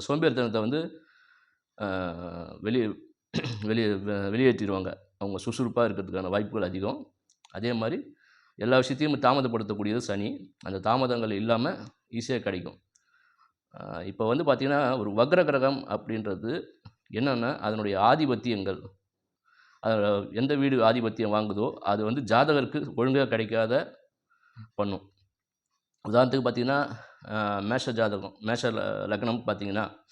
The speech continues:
ஆ, மேஷ லக்னத்துக்கு பாத்தீங்கன்னா, செவ்வாய் வந்து வக்ரமா இருக்கு. எங்கன்னா மகரத்துல வக்ரமா இருக்கு அப்படின்ற போது, ஆக்சுவலா வந்து,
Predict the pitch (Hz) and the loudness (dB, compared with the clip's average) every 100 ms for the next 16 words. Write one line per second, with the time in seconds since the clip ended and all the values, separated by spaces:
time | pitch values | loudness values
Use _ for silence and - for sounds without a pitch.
0 | - - - _ _ - 107 101 101 95 | -14 -14 -14 _ _ -6 -4 -4 -4 -8
1 | - - 135 143 123 120 110 113 131 117 | -10 -6 -4 0 0 0 -2 -4 -2 -2
2 | 107 104 135 143 120 98 92 - 123 143 | -2 -2 0 0 0 -2 -4 -2 4 6
3 | 123 110 127 107 117 120 113 107 - 160 | 6 4 2 2 2 2 0 0 0 0
4 | 120 117 127 123 131 113 123 110 110 98 | 0 0 0 0 0 2 2 2 0 0
5 | 107 104 95 92 - - _ - 95 101 | -2 -2 -4 -6 -12 -16 _ -14 -8 -8
6 | 95 95 98 135 165 - - _ - _ | -8 -6 -4 -4 -6 -12 -20 _ -20 _
7 | _ - - 131 143 123 127 165 180 123 | _ -14 0 4 6 4 2 4 4 2